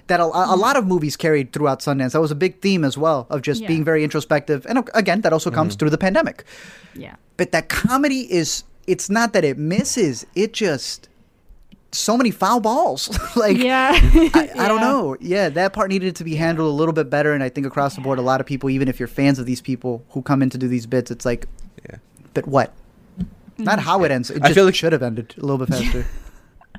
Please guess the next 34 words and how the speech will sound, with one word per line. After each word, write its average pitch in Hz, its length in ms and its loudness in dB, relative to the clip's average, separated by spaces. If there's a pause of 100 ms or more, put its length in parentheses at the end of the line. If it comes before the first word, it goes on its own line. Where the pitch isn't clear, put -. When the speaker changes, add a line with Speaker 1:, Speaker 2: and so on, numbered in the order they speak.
(200)
Speaker 3:
I 135 120 4
feel 175 160 6
like 170 120 4
it's 160 120 -2
a 143 60 4
thing 139 180 4
that 127 140 2
people 120 240 0
would 110 120 0
describe 107 400 2
as 95 140 -4
quirky 101 380 -2
because 95 260 -10
you 95 80 -8
can't 95 220 -8
quite 92 200 -10
call 92 180 -6
it - 80 -14
funny, 90 340 -8
but 87 220 -10
I 95 100 -8
don't - 80 0
Speaker 1:
No. - 20 -2
Speaker 3:
know 92 60 -6
if - 80 -10
it's - 180 -16
really 90 220 -6
quirky 98 400 -4
Speaker 1:
No, 165 140 4
Speaker 3:
either. 117 240 -6
Speaker 1:
she, - 240 -4
she's 170 280 -2
really 156 380 0
funny. 117 340 -6